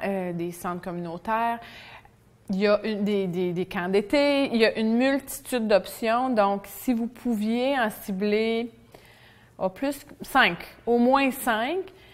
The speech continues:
ben, ça vous fait déjà cinq endroits où vous avez, euh, une option potentielle d'emploi.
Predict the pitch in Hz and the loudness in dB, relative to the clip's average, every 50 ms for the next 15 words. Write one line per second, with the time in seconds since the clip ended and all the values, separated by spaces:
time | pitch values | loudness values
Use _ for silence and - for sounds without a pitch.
0 | - - - _ 196 202 208 233 240 - 226 202 196 190 - - 214 208 208 208 | -20 -20 -6 _ 2 2 2 2 0 2 2 2 2 0 -2 -2 0 0 0 0
1 | 196 202 226 226 - - 226 220 208 226 208 190 180 180 180 196 190 196 208 220 | -2 -2 -4 -4 -2 -4 -4 -4 -4 -4 -4 -4 -4 -4 0 2 2 2 2 0
2 | 240 - - - - - _ _ 233 226 208 202 208 190 196 185 180 175 190 208 | -4 -8 -14 -20 -20 -20 _ _ -4 -4 -2 -2 0 0 2 0 2 2 0 0
3 | 214 220 226 - - 202 196 185 180 180 175 170 165 165 151 175 190 175 - - | 0 0 -2 -4 -4 -6 -6 -4 -4 -6 -6 -6 -6 -6 -6 -6 -6 -6 -8 -6
4 | - 208 202 208 185 - 180 170 175 - 196 185 190 170 151 - - - | -6 -4 -2 -2 -2 -2 -2 -6 -4 -4 -4 -2 -2 -2 -6 -6 -8 -12